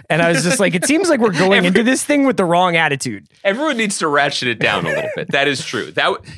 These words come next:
Speaker 2: it is just, it is fundamentally we-, movie Twitter is so weird to me that someone woke up on a Sunday and was just like, "Hmm, not enough people know the thing they like is bad.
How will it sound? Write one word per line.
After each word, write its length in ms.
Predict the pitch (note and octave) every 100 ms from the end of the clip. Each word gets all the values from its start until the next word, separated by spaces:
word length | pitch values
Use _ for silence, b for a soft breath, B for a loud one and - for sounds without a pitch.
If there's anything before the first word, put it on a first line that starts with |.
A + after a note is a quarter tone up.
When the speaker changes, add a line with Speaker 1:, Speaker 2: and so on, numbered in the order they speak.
| C3
Speaker 2:
it 140 | E3
is 120 | G3 C3+
just, 220 | F3 D#3+
it 100 | E3+
is 240 | D#3+ C3 - -
fundamentally 640 | - G3+ G3+ F#3+ E3+ C#3+
we-, 140 | C3+
movie 260 | D3+ G#3+ B3+
Twitter 320 | - G3 E3+
is 100 | B2+
so 220 | - D#3
weird 300 | D#3 B2 C3+
to 80 | B2
me 100 | D#2+
that 160 | F2 G#2
someone 240 | D3+ D#3+
woke 200 | C#3+ C3
up 160 | C#3 B2
on 100 | A#2+
a 60 | G2
Sunday 640 | - C#3 B2 F2+ E2+ - _ _ -
and 140 | C#3
was 160 | A#2 -
just 180 | A2+
like, 240 | A#2 G2 - _ -
"Hmm, 480 | A#2+ G2+ D#2+ C#2
not 200 | G#2 G#3
enough 260 | B3+ A3 -
people 280 | A3 - B2
know 320 | A2+ A#2+ C3
the 100 | A#2+
thing 260 | - B2 A2+
they 140 | A2+
like 280 | G#2 G2 F#2
is 200 | E2+ E2
bad. 580 | D2+ D#2+ B1 B1 C2+